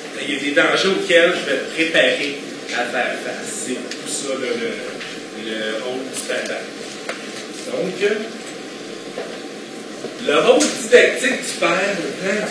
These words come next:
du langage. C'est sûr que ça, ce que je vais, vais vous montrer là, souvent c'est dans un cadre,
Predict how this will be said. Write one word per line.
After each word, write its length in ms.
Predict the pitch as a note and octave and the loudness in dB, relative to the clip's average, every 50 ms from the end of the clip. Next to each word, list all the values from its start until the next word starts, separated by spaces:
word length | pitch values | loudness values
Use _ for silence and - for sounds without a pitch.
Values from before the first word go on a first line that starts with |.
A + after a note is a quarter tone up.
| - | -2
du 60 | G3 | 2
langage. 920 | G#3 G#3 F3 E3 - - - - - - - - - - - - - - - - - - - - - - - - - - - - - - - - - - - - - - - - - - - - - - - - - - - - - - | 2 4 4 2 0 -2 -4 -4 -6 -6 -6 -6 -6 -4 -4 -4 -4 -4 -4 -6 -6 -8 -8 -8 -10 -10 -10 -10 -10 -10 -10 -10 -10 -10 -10 -10 -8 -8 -8 -8 -10 -10 -10 -10 -10 -10 -10 -10 -10 -8 -8 -8 -8 -8 -10 -10 -10 -8
C'est 160 | - - - - | -4 -2 0 2
sûr 240 | - A#3 B3 D#4 | 4 6 6 6
que 60 | - - | 6 4
ça, 480 | - - - - A#3 A#3 B3+ C4 - - - - | 2 0 0 0 4 8 8 8 8 6 4 -2
ce 300 | - - - - - G#3 | -6 -6 -6 -6 -4 -2
que 80 | G#3+ | 0
je 300 | G#3+ G#3 - - - D3 | 0 0 -2 -2 -4 -4
vais, 160 | C#3+ C#3 C3+ C3 B2+ - C3+ | -4 -2 -2 -4 -4 -4 -2
vais 140 | C3+ C3+ C3 C3+ C#3+ | -2 -2 -2 -4 -4
vous 80 | C#3+ | 0
montrer 600 | C#3+ D3+ D3 D3 - - D3+ D3+ D3+ D3 D3 - - B2+ - | 0 0 0 0 -2 -2 -2 0 0 0 -2 -2 -4 -4 -4
là, 120 | - - - - - - - - - - - - - - - - - - - - - - - - - - - - - - - | -4 -2 -2 -4 -6 -6 -8 -10 -10 -10 -10 -8 -8 -10 -10 -10 -8 -6 -6 -6 -4 -6 -6 -8 -8 -8 -8 -8 -8 -8 -4
souvent 440 | - - - - - - G#3+ B3+ D4 D4+ C#4+ | -2 -2 0 0 6 8 8 8 8 8 4
c'est 140 | G#3 E3+ E3 | 4 4 6
dans 60 | E3 | 6
un 360 | E3 E3+ E3+ F3+ F3 D#3+ D#3 D#3 - | 6 6 8 8 8 8 6 6 4
cadre, 340 | G3 G3 A3 B3 C4 C4 | 4 4 4 4 4 2